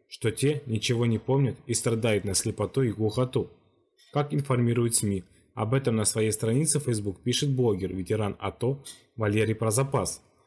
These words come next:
Он отмечает, умение делать одно провозглашает диаметрально противоположное. Скорее всего, и стало фундаментом их цирка с Владимиром Зеленским и Игорем Коломойским.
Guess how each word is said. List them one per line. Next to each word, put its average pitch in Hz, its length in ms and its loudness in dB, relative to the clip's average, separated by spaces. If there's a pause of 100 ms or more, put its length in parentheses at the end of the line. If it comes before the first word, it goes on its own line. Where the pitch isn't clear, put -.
(200)
Он 120 140 0
отмечает, 131 680 0 (460)
умение 120 500 2
делать 104 360 0 (120)
одно 117 440 0 (240)
провозглашает 110 760 0
диаметрально 107 720 2
противоположное. 117 1000 0 (400)
Скорее 123 360 0
всего, 131 420 0 (400)
и - 80 -2
стало 113 340 2
фундаментом 117 680 0
их 120 240 -2 (140)
цирка 139 360 0
с - 100 -4
Владимиром 107 460 2
Зеленским 113 680 0
и 107 260 -4
Игорем 101 260 0
Коломойским. 107 680 0